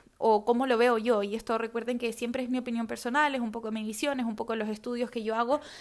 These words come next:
pero no es la verdad definitiva, y si no concuerdas con esto también está perfecto, sino que te voy a exponer que en lo personal considero que antes de empezar a amarte y qué significa una relación de amor propio, es eso, es una relación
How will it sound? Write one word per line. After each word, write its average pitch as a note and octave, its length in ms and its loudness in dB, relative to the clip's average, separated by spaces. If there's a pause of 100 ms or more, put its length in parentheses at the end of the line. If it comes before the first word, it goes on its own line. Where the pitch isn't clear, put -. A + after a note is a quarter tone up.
(180)
pero A#3 200 6
no B3 120 2
es E4 180 0
la D#4+ 220 6
verdad A3+ 400 2
definitiva, A3 680 0
y G#3 100 -4
si A3 140 -8
no A#3 140 0
concuerdas B3 420 -2
con A3+ 180 -2
esto B3 200 -4
también A3 240 0
está A3 180 0
perfecto, - 480 -2
sino A3 260 -4
que A3+ 200 0 (540)
te B3 100 8
voy D4+ 140 10
a F#4 60 4
exponer C4+ 500 2
que C4 240 4 (460)
en D#4 140 6
lo E4+ 120 4
personal B3+ 480 2
considero B3 640 0
que A#3+ 240 -4
antes D#4 460 2
de C#4 80 2
empezar B3 440 -2
a A3+ 40 -2
amarte A3 560 -2
y A3+ 160 -4
qué C#4+ 220 -2
significa C#4 580 -4
una B3+ 160 0
relación A#3 540 -4
de A#3+ 60 -2
amor A3+ 300 -4
propio, C#4+ 480 0
es A#3+ 220 -4
eso, A#3 400 -2
es C4+ 320 0
una B3+ 380 2
relación A#3+ 960 2